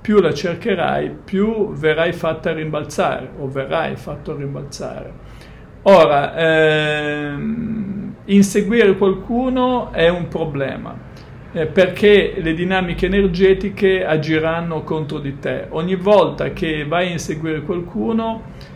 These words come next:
eh, che ti fissi su qualcuno, minori saranno le possibilità di conquistarlo e maggiori saranno le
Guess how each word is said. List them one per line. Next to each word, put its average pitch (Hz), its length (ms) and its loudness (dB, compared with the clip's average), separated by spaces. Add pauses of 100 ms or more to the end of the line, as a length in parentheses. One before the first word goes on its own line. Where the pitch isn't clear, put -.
(260)
eh, 147 1500 -2
che 156 560 -2
ti 165 140 0
fissi 196 460 -2
su - 180 -6
qualcuno, 156 760 -2 (120)
minori 190 540 0
saranno 185 440 -2
le 180 120 -6
possibilità 160 560 -6
di 160 120 -6
conquistarlo 160 1400 -4 (240)
e 214 440 6
maggiori 175 640 4
saranno 170 520 0
le 151 160 -4